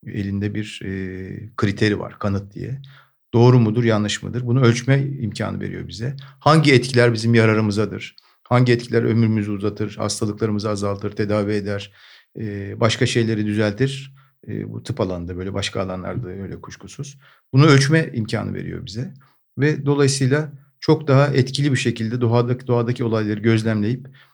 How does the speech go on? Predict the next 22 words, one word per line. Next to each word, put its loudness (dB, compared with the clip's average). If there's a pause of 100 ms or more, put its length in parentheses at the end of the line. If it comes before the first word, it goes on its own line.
(140)
kendi 4
lehimize 2
çevirebiliyoruz. -2 (540)
Felsefe 4 (260)
başka 2
bir 4
aracı -2
doğayı -2
anlamanın. -6 (320)
Felsefede 4 (460)
deney 8
yapmıyoruz 4
ama 4
gözlemleyerek, 6
e, -8
yine -2
doğadaki 2
olayları 0
anlamaya -2
çalışıyoruz -10
ki -12
bilimin, -4